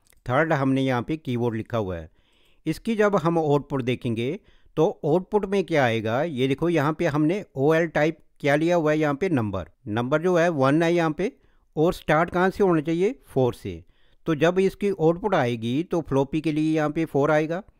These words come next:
माउस के लिए यहाँ पे फ़ाइव आएगा, कीबोर्ड के लिए यहाँ पे सिक्स आएगा।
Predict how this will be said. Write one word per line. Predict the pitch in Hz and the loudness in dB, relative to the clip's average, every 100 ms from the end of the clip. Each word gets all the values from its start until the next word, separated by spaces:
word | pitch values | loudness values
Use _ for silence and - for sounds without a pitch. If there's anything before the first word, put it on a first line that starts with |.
| _ - | _ -8
माउस | 104 110 135 | -4 -2 -2
के | - 147 | -2 -2
लिए | 151 151 | 0 0
यहाँ | 147 | -2
पे | 143 147 | -4 -4
फ़ाइव | 139 139 147 | -2 0 0
आएगा, | 147 156 208 _ - | 0 -2 -8 _ -6
कीबोर्ड | 131 127 131 | -2 0 -2
के | 131 | -2
लिए | 131 139 | -2 -2
यहाँ | 135 120 | -2 -2
पे | 160 160 | -4 -8
सिक्स | - - 120 | -8 -8 -6
आएगा। | 95 90 | -6 -8